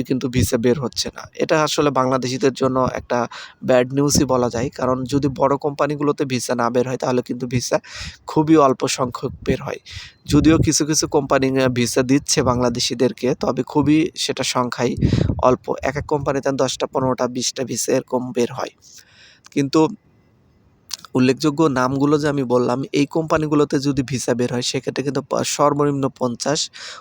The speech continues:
উপরে একশো, দেড়শো, দুইশো, তিনশো, পাঁচশো পর্যন্ত অনেক সময়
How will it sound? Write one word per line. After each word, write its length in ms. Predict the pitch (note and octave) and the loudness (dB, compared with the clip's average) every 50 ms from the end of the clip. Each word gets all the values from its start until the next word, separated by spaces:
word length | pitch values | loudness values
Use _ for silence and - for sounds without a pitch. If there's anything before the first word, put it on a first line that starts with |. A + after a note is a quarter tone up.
| - - | -10 -8
উপরে 280 | - B2+ A#2+ C3+ C3 B2+ | -6 -2 0 2 4 4
একশো, 260 | A#2+ A#2 - - C#3+ | 2 2 0 -2 0
দেড়শো, 280 | B2 B2 A#2+ - - - | 2 0 0 0 -2 -4
দুইশো, 360 | A#2 B2 B2 A#2 G#2+ - A#2+ A#2+ | -2 0 0 0 0 -2 -2 -2
তিনশো, 360 | - C3 B2+ B2 A#2 - - - | -2 -2 -2 -2 -4 -8 -8 -4
পাঁচশো 340 | - B2+ B2 - - - C3+ | -2 -2 -2 -2 -2 -4 -4
পর্যন্ত 380 | B2 - C#3 A#2+ - C3 B2+ B2+ C3+ | -2 -4 -4 -2 -2 -4 -2 -2 -2
অনেক 200 | B2 A#2+ B2+ - | -2 -2 -4 -6
সময় 280 | - - B2 B2+ C3 | -8 -6 -4 -4 -4